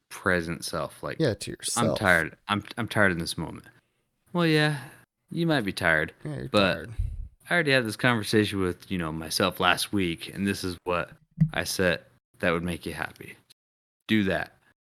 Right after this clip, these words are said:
Speaker 1: and accomplish that. There's plenty of times that I'm just like, I'm done when I get home from work. I'm, I'm done. I just, I'm physically spent, but I already have a little mindset of what would, you know,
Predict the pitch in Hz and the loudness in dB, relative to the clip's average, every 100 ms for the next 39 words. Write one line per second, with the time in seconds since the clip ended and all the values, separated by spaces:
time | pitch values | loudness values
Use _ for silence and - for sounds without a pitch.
0 | 160 - 90 90 101 90 - - - - | -2 -2 -4 -2 0 -2 -2 -10 -10 -12
1 | _ _ _ _ _ _ _ - - - | _ _ _ _ _ _ _ -18 -16 -2
2 | 160 165 131 127 120 101 92 90 87 85 | 2 2 2 2 0 2 2 2 -2 -8
3 | - 95 - _ - - 98 85 _ _ | -12 -14 -16 _ -16 -10 -8 -10 _ _
4 | _ _ 120 120 104 85 82 80 85 82 | _ _ 4 6 4 0 -4 -4 -4 -4
5 | 87 - 82 71 - - _ _ - 92 | -10 -8 -8 -8 -12 -20 _ _ -8 -6
6 | 87 _ _ _ _ _ _ _ _ _ | -6 _ _ _ _ _ _ _ _ _
7 | - 101 87 80 80 - - 87 85 82 | -6 -6 -4 -8 -10 -16 -8 -6 -6 -8
8 | - 90 92 - _ _ - 107 - 110 | -8 -6 -8 -12 _ _ -4 -4 -2 -4
9 | 98 - 98 92 - _ _ _ _ _ | -4 -2 -2 -2 -4 _ _ _ _ _
10 | - 98 92 - _ - 98 95 92 92 | 0 2 2 0 _ -2 2 4 2 0
11 | 90 85 82 - _ _ _ _ _ _ | 0 -2 -6 -18 _ _ _ _ _ _
12 | _ _ _ _ - 101 98 92 92 90 | _ _ _ _ -4 0 0 2 2 2
13 | 87 - 85 85 82 85 87 95 98 78 | 0 -2 -4 -4 -8 -14 -4 2 2 2
14 | 98 85 - - 95 90 78 | -2 -4 -10 -12 -6 -6 -6